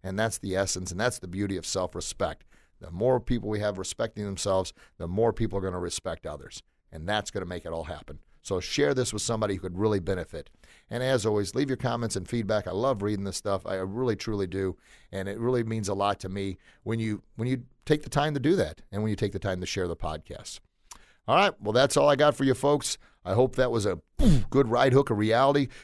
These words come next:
but also hopefully it kinda touched your spirit, touched your, touched your soul, tongue-tied over here, and helped you realize the beauty that you are and what you need to do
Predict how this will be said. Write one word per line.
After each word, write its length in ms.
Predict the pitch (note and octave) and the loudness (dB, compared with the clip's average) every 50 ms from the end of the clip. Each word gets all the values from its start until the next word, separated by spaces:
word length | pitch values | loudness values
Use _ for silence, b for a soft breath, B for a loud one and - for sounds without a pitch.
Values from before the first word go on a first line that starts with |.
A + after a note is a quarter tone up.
| B - | B -2
but 100 | G#2+ G#2+ | 0 2
also 380 | A2+ B2 C3+ - - B2+ A2+ | 2 2 2 2 2 2 2
hopefully 320 | A2 C3 C3 - C3 C3 A#2+ | 2 0 0 2 2 2 2
it 80 | A#2+ | 2
kinda 200 | - C#3 B2+ A2+ | 0 0 -2 -2
touched 340 | G2 - - C#3 D3 - - | 0 2 2 2 2 0 -4
your 80 | G2+ G2 | -6 -6
spirit, 380 | - - - C3 C3+ C#3+ C3+ | -6 -4 -2 0 0 0 0
touched 280 | - - B2+ B2 - - | 0 0 0 0 -2 -4
your, 80 | G2+ F2+ - - _ | -6 -6 -6 -8 _
touched 260 | - C3+ C#3 - - | 2 2 2 2 -2
your 100 | - G#2 | -6 -6
soul, 380 | - - - B2+ C3 C#3 C3+ b b b b b | -4 0 2 4 4 4 2 b b b b b
tongue-tied 400 | - A#2 G#2 G2+ F#2+ G2+ G2+ G2 | -6 -4 -4 -2 -2 -2 0 0
over 160 | G2+ G2+ G2+ G2+ | 0 0 0 0
here, 220 | G2 A2+ A#2+ A#2 B B B B B | 0 -2 -2 -4 B B B B B
and 180 | - F#2+ F#2 F#2+ | -10 -8 -4 -2
helped 300 | A#2 B2+ B2 A2+ - - | -2 -2 -4 -4 -6 -6
you 140 | B2 B2+ A#2+ | -4 -4 -4
realize 560 | G#2+ A#2 B2+ C3+ A#2+ A2+ G#2+ G#2+ G#2 G2+ F#2 | -4 -4 -4 -4 -2 0 0 0 0 0 -2
the 80 | F#2+ | -6
beauty 560 | F2+ F2 F2 F#2+ G2+ A#2 C3+ C#3 B2+ B2 A2 G#2 | -8 -8 -10 -6 -2 0 0 0 0 0 -2 -2
that 200 | - - G#2 F#2+ | -4 -4 -6 -4
you 300 | F#2+ A2 C#3+ D#3 B2+ A2 | -2 0 0 0 2 2
are 260 | G#2 G#2 G#2 G#2 G2+ b b b b b b | 2 2 2 0 -2 b b b b b b
and 300 | - G#2+ G#2 G#2 G2+ G2 - _ _ _ | -4 -2 -2 -2 -4 -6 -12 _ _ _
what 240 | - G2 A2+ C3 B2+ | -4 -2 -2 -2 0
you 140 | B2+ B2+ B2 | -2 -4 -4
need 140 | B2 B2 A2+ | -4 -4 -4
to 80 | A2+ | -2
do 320 | G2 A2 A2+ A2+ A2 G#2+ | 0 0 0 2 0 -2